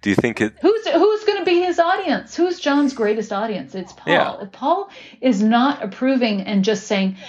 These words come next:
Speaker 2: you know, the, I think typically, you know, the, the stupid Beatles story, it, you know, revolves around Paul needed John's approval. Well, I think John needed Paul's eyes on him.
Speaker 1: Hmm.
Speaker 2: Always.
Speaker 1: Yeah.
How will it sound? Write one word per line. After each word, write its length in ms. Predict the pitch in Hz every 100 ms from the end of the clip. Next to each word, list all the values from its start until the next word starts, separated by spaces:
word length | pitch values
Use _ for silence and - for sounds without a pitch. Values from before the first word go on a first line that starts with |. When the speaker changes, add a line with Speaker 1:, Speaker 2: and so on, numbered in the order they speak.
| -
Speaker 2:
you 60 | 320
know, 140 | 285 214
the, 180 | 247 - - 262
I 60 |
think 240 | 262 339 -
typically, 800 | - 339 381 - 190 160 185 -
you 140 | 226
know, 180 | 226 196
the, 280 | 202 196 180
the 140 | 185 185
stupid 580 | - - 240 180 160
Beatles 300 | - 156 175
story, 560 | - 170 165 160 175 185 - - -
it, 220 | 208 208 - - 226 -
you 160 | 240
know, 100 | 202
revolves 460 | 175 190 185 202 190
around 260 | 190 165 139
Paul 280 | - 214
needed 280 | 196 190 165
John's 340 | 147 147 175 175
approval. 540 | - 143 135 156 151 - - -
Well, 100 | 233
I 220 | 220 277
think 300 | 349 339 233
John 440 | 185 185 196 208 -
needed 680 | 202 185 190 185 175 170 - -
Paul's 400 | - - 180 185 -
eyes 360 | - 156 160 139
on 220 | 147 139
him. 220 | - 131 -
Speaker 1:
Hmm. 380 | 107 98 90 82 _ _ _ _ _ _ _ _ _ _ _ 190 _ -
Speaker 2:
Always. 400 | 190 170 - -
Speaker 1:
Yeah. 340 | 98 90 80